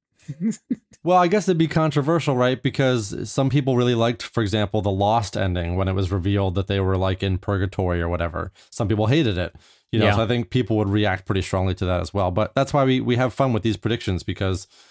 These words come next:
Speaker 2: it does kind of feel like anything could happen
Speaker 1: Yeah.
Speaker 2: based on the last episode.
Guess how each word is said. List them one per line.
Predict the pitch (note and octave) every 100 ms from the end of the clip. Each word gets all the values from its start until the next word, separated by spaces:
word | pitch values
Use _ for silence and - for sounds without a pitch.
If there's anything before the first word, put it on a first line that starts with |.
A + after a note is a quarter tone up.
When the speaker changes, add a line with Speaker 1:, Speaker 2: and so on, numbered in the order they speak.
| _ -
Speaker 2:
it | G#2+
does | B2 C#3
kind | C#3+ B2
of |
feel | - B2
like | A2+ G2 -
anything | - G2+ A#2+ - C#3 D3
could | D#3 C#3+
happen | C#3 D3+ E3+ F3 F3 - _
Speaker 1:
Yeah. | C3+ C3 B2+ A#2+ G#2+
Speaker 2:
based | B2 B2 -
on | A#2+
the | A#2
last | A2+ A#2
episode. | B2 A#2 - C#3+ C#3+